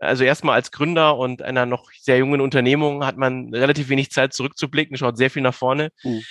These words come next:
Speaker 1: Man hat wahnsinnig spannende Projekte, ich habe tolle Leute um mich rum und, ähm, so richtig langweilig wird's einem auch nicht. Wir beschäftigen uns nur mit spannenden Sachen, mit Innovation. Ähm, ja, also ich, äh, bereue den Schritt,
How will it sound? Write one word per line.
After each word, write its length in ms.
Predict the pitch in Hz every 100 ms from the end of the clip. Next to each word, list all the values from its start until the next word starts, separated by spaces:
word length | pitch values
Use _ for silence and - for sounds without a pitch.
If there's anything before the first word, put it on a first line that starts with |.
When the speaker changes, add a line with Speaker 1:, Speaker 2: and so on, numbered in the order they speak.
| - _
Speaker 1:
Man 120 | 131
hat 200 | 139 117
wahnsinnig 340 | 120 135 156 139
spannende 400 | - 139 139 131
Projekte, 420 | - 127 156 -
ich 140 | 127
habe 140 | 139 - -
tolle 220 | 139 127
Leute 260 | 131 -
um 80 | 180
mich 160 | 170 160
rum 200 | 165 165
und, 480 | - 123 127 127 -
ähm, 340 | 117 123 123
so 80 | 120
richtig 240 | 127 135
langweilig 400 | 123 135 156 139
wird's 180 | 135 -
einem 140 | 120 101
auch 140 | 143
nicht. 200 | 165 -
Wir 80 | 120
beschäftigen 480 | 127 151 147 147 139
uns 140 | -
nur 180 | 139 175
mit 160 | 170
spannenden 380 | - 135 147 143
Sachen, 360 | 117 143 180 160
mit 140 | 135
Innovation. 640 | - 131 123 - 131 156 180 _ _ _ _ _ _ -
Ähm, 600 | 131 131 131 131 131 127 _
ja, 200 | 156 131
also 280 | 101 123 127
ich, 380 | 127 - - -
äh, 540 | 120 123 123 123 123
bereue 340 | 113 127 131 143
den 180 | 135
Schritt, 460 | 123 - 165 - -